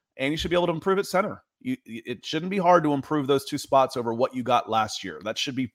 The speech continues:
pretty easy to do from a personnel standpoint.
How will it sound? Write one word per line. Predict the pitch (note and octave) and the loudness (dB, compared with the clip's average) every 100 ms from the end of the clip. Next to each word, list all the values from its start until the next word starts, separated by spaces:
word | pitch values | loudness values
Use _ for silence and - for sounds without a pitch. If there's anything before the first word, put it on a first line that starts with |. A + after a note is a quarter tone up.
| - | -8
pretty | D#3 E3+ D#3 | -6 -6 -6
easy | B2 B2 A2+ A2 | -6 -6 -6 -8
to | A#2+ | -8
do | A2 A#2+ D3+ D#3 _ _ _ - | -4 -2 -2 -4 _ _ _ -4
from | C#3+ | 0
a | C3+ | 0
personnel | A2 - C#3 D3 C3 A#2 B2 | -4 2 2 4 0 2 2
standpoint. | D#3+ - E3 F3+ - F3+ G3+ | 2 0 -2 -2 -2 0 -2